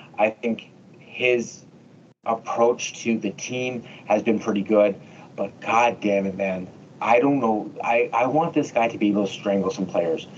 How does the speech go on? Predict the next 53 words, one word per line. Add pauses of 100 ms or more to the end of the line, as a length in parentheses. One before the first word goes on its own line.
(300)
because
I
see
this
guy
fucking
losing
his
shit.
I
can (200)
feel
his
blood
pressure
rising. (320)
See
that
Irish
pudgy
face
of
him
get (120)
redder (180)
and
redder (220)
as
the
games
go
on, (280)
and
it
makes
me
crazy. (200)
I
need
this
guy
to
snap. (100)
I
need
this
guy
not
to
fucking
be
P
C,